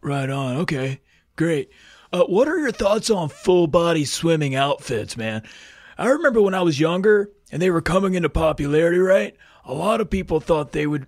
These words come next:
they were unbalancing the competition by helping to streamline swimmers, you know what I'm saying? On the one hand, I prefer the coverage they provide, but I always felt that a smaller costume allows me to feel my movement through the water better, you know what I mean?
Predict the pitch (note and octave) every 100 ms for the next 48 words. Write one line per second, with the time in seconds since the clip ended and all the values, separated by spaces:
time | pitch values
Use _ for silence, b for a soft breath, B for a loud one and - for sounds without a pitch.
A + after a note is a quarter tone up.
0 | - C#3+ C#3+ C#3 E3+ C#3+ D3 D#3+ E3+ D#3
1 | - C#3+ B2 A2+ C#3+ C#3 - - D3+ -
2 | A2+ G#2+ A#2 C#3+ C#3 B2 - - - F3
3 | F#3 F3+ D3+ B2+ A2+ - C#3 A#2+ G#2+ B2
4 | C#3+ C#3+ C#3+ - D3 D#3 D#3 B B B
5 | B - E3 D#3+ F3+ B3+ A3 G3 E3+ D#3
6 | D#3 - D#3+ C3+ - E3 F#3+ A3 C4 C4+
7 | C#4+ C4+ C#4+ C#4 C#4 _ b b b _
8 | F3 G3 B3 C4+ G#3+ A3 G3+ F#3+ E3+ D3
9 | C3 - F#3+ A#3+ A#3+ G#3 D3 D#3 D3 C#3+
10 | F3+ D#3+ E3 E3 D3+ D#3+ C#3 - - B3
11 | G#3 F#3 D#3+ D3+ F#3 G#3+ E3+ C3+ A#2+ E3+
12 | C3+ C3 E3+ G3 D#3 A#2 A#2 G2+ F#2 B2
13 | D3+ D#3+ E3+ G3+ G3+